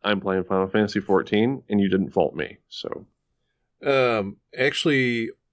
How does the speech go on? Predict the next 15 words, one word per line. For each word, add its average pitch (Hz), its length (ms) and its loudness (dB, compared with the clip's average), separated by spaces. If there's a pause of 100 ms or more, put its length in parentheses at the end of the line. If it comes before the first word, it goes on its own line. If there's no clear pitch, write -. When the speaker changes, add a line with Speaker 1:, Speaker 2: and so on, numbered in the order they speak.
Speaker 2:
old 143 300 4
friend 139 220 0
of 113 80 2
the 135 80 4
show, 107 680 4
never 127 380 0
been 107 140 2
on 101 120 0
the 98 60 -2
show, 92 300 2
but 87 400 0 (500)
basically 110 520 0
our 98 140 0
second - 380 -4
fan, 92 380 -4